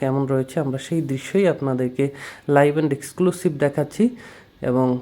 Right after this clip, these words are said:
বরিশাল শহরের প্রধান প্রধান সড়ক, গুরুত্বপূর্ণ স্থান, দর্শনীয় স্থান, দর্শনীয় পার্ক, সব কিছুই আমরা পর্যায়ক্রমে আমাদের এই চ্যানেলে ঘুরিয়ে দেখিয়েছি। আপনারা চাইলে দেখে আসতে পারেন। আপনাদেরকে আমাদের এই চ্যানেলে স্বাগতম জানাচ্ছি। আপনারা আমাদের এই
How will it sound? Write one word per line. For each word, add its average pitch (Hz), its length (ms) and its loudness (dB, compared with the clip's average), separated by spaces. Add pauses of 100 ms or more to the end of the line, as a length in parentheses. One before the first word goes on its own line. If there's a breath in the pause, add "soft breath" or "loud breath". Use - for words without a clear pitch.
(160)
বরিশাল 160 380 4 (120)
শহরের 147 360 0 (100)
প্রধান 147 260 0 (100)
প্রধান 143 220 -2 (120)
সড়ক, 139 240 0 (100)
গুরুত্বপূর্ণ 131 600 -2
স্থান, 143 200 -2 (120)
দর্শনীয় 131 500 0
স্থান, 156 180 -2 (120)
দর্শনীয় 131 460 0
পার্ক, 143 160 2 (360 loud breath)
সব 151 100 2 (100)
কিছুই 185 300 0 (100)
আমরা 139 160 2 (200)
পর্যায়ক্রমে 135 600 0
আমাদের 123 240 0 (220)
এই 143 100 0 (460 loud breath)
চ্যানেলে 143 320 4 (280)
ঘুরিয়ে 143 320 0
দেখিয়েছি। 139 420 -2 (120)
আপনারা 127 320 0 (460 loud breath)
চাইলে 135 280 4 (320)
দেখে 131 300 -2
আসতে - 260 -6
পারেন। 151 200 2 (340 loud breath)
আপনাদেরকে 123 520 0 (100)
আমাদের 120 260 2 (160)
এই 139 120 0
চ্যানেলে 131 300 2 (100)
স্বাগতম 135 420 0
জানাচ্ছি। 131 320 -2 (120)
আপনারা 123 260 0 (140)
আমাদের 123 300 0
এই 117 40 -2